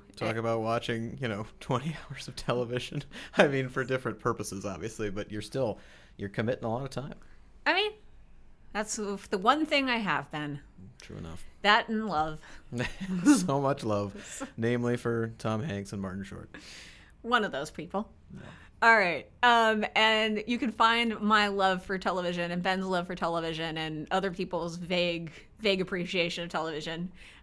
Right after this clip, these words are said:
Speaker 2: uh, at indiewire dot com, where you can also find reviews, interviews, features, all the stuff you like, some of the stuff you don't like. But, you know, look, David Ehrlich had to tell you about that Adam Sandler movie. Do not watch the Adam Sandler movie.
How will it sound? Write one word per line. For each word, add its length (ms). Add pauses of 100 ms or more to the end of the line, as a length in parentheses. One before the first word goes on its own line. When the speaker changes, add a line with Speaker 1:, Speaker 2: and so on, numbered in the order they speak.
(100)
Speaker 2:
uh, 260
at 160
indiewire 380
dot 160
com, 320
where 80
you 80
can 100
also 200
find 180
reviews, 400
interviews, 400
features, 600
all 160
the 80
stuff 240
you 80
like, 380 (440)
some 180
of 80
the 60
stuff 200
you 80
don't 200
like. 280 (640)
But, 320
you 80
know, 180
look, 260 (100)
David 280
Ehrlich 340
had 320
to 80
tell 240
you 220
about 260
that 140
Adam 220
Sandler 380
movie. 520
Do 160
not 340
watch 300
the 140
Adam 220
Sandler 440
movie. 480